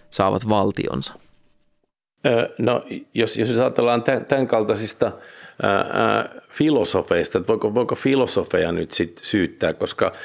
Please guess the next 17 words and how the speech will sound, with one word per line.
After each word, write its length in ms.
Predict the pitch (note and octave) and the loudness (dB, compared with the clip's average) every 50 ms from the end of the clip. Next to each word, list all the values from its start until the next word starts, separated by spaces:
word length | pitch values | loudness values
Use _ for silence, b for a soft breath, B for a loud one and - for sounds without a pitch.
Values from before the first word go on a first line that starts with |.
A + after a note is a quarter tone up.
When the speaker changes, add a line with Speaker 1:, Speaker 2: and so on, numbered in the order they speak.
| B B B B - | B B B B 0
Speaker 2:
eihän 320 | - A#2 - - G#2 G#2+ | 2 2 4 2 2 2
filosofit 600 | - C3 C3 B2 G#2+ - G2+ F2+ - F2+ E2 - F#2 | 2 2 2 2 2 2 0 0 0 -2 -2 0 0
välttämättä 600 | F2+ F2 - - - F2 E2 - - - - - | 0 0 2 0 0 0 0 -2 0 0 2 2
ole 140 | - G1+ | 2 2
ne, 80 | - G1+ | 2 0
jotka 280 | - - - - - - | 0 0 -2 -4 -8 -6
sitä, 340 | - - - - - - - - - | -6 -6 -6 -2 -2 -2 -2 -4 -10
sitä 240 | - - - - - | -12 -10 -6 -4 -2
maailmaa 420 | - - G1+ G1+ - - - G1+ | -2 0 -2 -2 -2 -4 -2 -2
ja 100 | - - | -2 -4
sitä 260 | - - - - - F#2 F2+ E2+ | -6 -10 -10 -8 -8 -8 -6 -2
järjestelmää 520 | F2 F#2+ F#2+ F#2 - - G2+ F#2 F2 F2 E2+ | -2 0 -2 -2 -2 -2 -2 -2 0 -4 -4
sit 120 | - - | -2 0
rakentaa. 460 | G#2+ G2+ F#2+ G2 F#2+ E2+ - F2+ G2 - B B B B B B B - | 0 0 2 2 0 0 0 -2 -2 -2 B B B B B B B 2
Hegelhän, 560 | D#3+ D3+ A#2+ G#2+ F#2+ F2 F2 G2+ G2+ G#2+ - - - | 2 4 4 4 2 2 2 0 -2 -2 -2 -2 0
Hegelin 560 | A#2+ C#3 C3+ A#2 G#2+ G2+ F#2+ F#2+ F#2+ G2 G2 | 0 2 2 2 2 4 4 4 2 2 2
ajatus 440 | G#2+ A#2+ A2+ G#2 - A#2+ - - | 2 2 2 2 0 -4 -4 -4